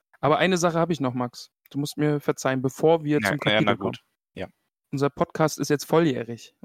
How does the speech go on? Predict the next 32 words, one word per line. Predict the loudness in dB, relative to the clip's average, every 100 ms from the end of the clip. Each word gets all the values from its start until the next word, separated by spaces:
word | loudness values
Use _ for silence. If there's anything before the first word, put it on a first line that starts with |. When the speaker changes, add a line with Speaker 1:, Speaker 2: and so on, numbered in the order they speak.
| -10 -6
Speaker 1:
Das | -2
ist | 0
die | 0
achtzehnte | 0 0 0
Folge. | 0 0 -2 -10 _ _ _ _
Unser | -2 0
Podcast | 0 0 0 2 0
darf | 0
jetzt, | 0 0 -6 -4 0
Speaker 2:
Echt | 0 2
Speaker 1:
äh, | 0
Speaker 2:
jetzt? | 0 2
Speaker 1:
Alkohol | 2 2 0 0
zu | -2
sich | -6 -6
nehmen. | -6 -8 -10 _
Ja. | -6 -6 _ _ _ _ _
Speaker 2:
Ja. | -8 -8 -8 -14 _ _ -2
Speaker 1:
Autofahren. | 2 2 2 0 0 -4 _ _ _ _ _
Speaker 2:
Wow, | -2 2 2 -2 -8
das, | -20 -14
das | -12
ging | -10 -10
echt | -6 -4
schnell. | 0 2 2 0
Speaker 1:
<laughs> | _ _ _ -6
Ja, | 0
Speaker 2:
Also, | 2 6 6
Speaker 1:
das | 4 0
ist | -6
wirklich | -2 -2
verrückt. | 0 2 0 -2